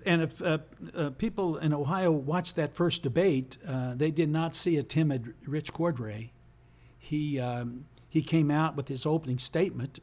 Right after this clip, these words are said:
uh, uh, challenging Mike DeWine very directly and aggressively.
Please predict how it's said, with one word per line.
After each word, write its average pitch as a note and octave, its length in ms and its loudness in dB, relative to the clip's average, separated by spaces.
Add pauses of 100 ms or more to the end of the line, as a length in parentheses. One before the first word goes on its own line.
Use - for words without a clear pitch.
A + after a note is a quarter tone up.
(160)
uh, B2 40 -4
uh, B2 460 -4 (680)
challenging C#3 520 0
Mike C3+ 240 -2
DeWine C#3 520 0
very C#3 260 0
directly C#3+ 640 -2
and A#2 200 -2
aggressively. C#3+ 640 -2